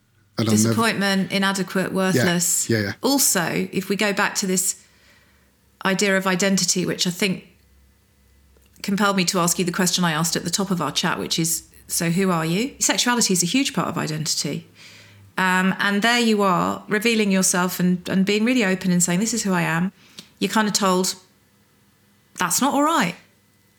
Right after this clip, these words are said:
Speaker 2: I just wonder how much of a childhood you felt you had, whether you ever felt you could be a child.
Speaker 1: No, no. And my mother said as well, she, at one point she did say to me once, she said, um,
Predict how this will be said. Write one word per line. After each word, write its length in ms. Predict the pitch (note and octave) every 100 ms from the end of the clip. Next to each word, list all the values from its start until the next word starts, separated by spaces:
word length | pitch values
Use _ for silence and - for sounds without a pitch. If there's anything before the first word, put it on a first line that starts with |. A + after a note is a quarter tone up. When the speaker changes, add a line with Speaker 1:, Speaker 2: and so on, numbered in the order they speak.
| _ - - -
Speaker 2:
I 140 | A3+ A#3
just 260 | - -
wonder 280 | C#4+ C#4 B3+
how 240 | A3+ B3
much 240 | A#3+ A#3 -
of 80 | G#3+
a 40 |
childhood 600 | A3 A3+ G#3 G3 G#3 F#3
you 120 | G3
felt 320 | G3 G3+ F#3+ -
you 120 | G3+
had, 440 | F3+ B3 A3+ D#3 F#3
whether 160 | F#3
you 100 | G3
ever 160 | G3 G3
felt 400 | F#3+ G3+ F3+ -
you 160 | G3+
could 320 | G3+ - C4+ -
be 140 | D3+
a 40 | D#3
child. 560 | - E3 D3 E3+ E3 - _ _ _ _ _ _ - -
Speaker 1:
No, 380 | F3+ F3+ D#3+ C#3 -
no. 240 | G3+ E3
And 100 | D#3+
my 60 | E3
mother 200 | G#3+ D#4
said 160 | E3+ F3
as 100 | C3
well, 200 | E3 B2
she, 160 | - C#3+
at 80 |
one 200 | C3+ D#3
point 220 | C3+ C#3 B2
she 80 |
did 160 | - C3+
say 180 | - C3+
to 80 | A#2
me 240 | G#2+ -
once, 160 | A2+ A#2+
she 80 | -
said, 160 | B2
um, 200 | A#2 A2+